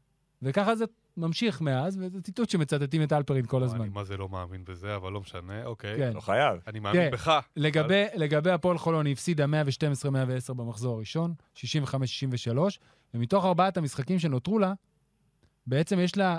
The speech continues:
Speaker 1: אה, אמנם שני משחקי חוץ, אבל אחד בירושלים, זאת אומרת, וה-, והיא מסיימת עם שני משחקי בית. אז אם היא מצליחה לצאת שבוע הבא לדיז'ון ולנצח,
Speaker 3: ניצחה בדיז'ון, game on.
Speaker 1: היא יכולה גם לעשות
Speaker 2: אגב, זה לא
Speaker 1: שלוש.
Speaker 2: שאני לא מאמין בזה קטגורית, כן? אני לא מאמין
Speaker 3: אבל
Speaker 2: בזה
Speaker 3: בסדר, בסדר.
Speaker 2: ספציפית, כן.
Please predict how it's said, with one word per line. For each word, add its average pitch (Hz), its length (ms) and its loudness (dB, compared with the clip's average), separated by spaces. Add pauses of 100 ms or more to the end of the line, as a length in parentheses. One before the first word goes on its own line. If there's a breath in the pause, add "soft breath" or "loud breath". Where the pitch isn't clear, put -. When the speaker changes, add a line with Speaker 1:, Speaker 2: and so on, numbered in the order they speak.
(140)
Speaker 1:
אה, 123 300 0 (300)
אמנם 139 220 2
שני 180 140 0
משחקי 160 260 -4
חוץ, 180 240 -2
אבל 139 100 2
אחד 156 200 0
בירושלים, 131 480 0
זאת - 100 -18
אומרת, 123 300 0
וה-, 123 180 -2 (100)
והיא 131 140 2
מסיימת 170 280 0
עם 170 60 2
שני 151 140 4
משחקי 156 340 0
בית. 123 360 0 (720)
אז 117 140 -2
אם 208 60 4
היא 240 80 4
מצליחה 196 360 2
לצאת 180 300 2
שבוע 156 380 4
הבא 139 180 4
לדיז'ון 139 540 2
ולנצח, 127 720 0 (160)
Speaker 3:
ניצחה 165 280 4
בדיז'ון, 202 600 4 (480)
game 170 260 6
on. 165 160 6
Speaker 1:
היא 170 160 4
יכולה 180 280 4
גם 208 160 2
לעשות 196 180 2
Speaker 2:
אגב, 220 140 2
זה 208 100 4
לא 208 80 4
Speaker 1:
שלוש. 208 120 4
Speaker 2:
שאני 160 120 0
לא 151 100 2
מאמין 143 240 0
בזה 131 180 -4
קטגורית, 117 640 -2
כן? 113 120 -8
אני 98 220 -8
לא 110 160 -6
מאמין 107 220 -2
Speaker 3:
אבל 101 120 -6
Speaker 2:
בזה 107 280 -4
Speaker 3:
בסדר, 107 280 0
בסדר. 80 100 -8
Speaker 2:
ספציפית, 98 360 -10
כן. 95 120 -18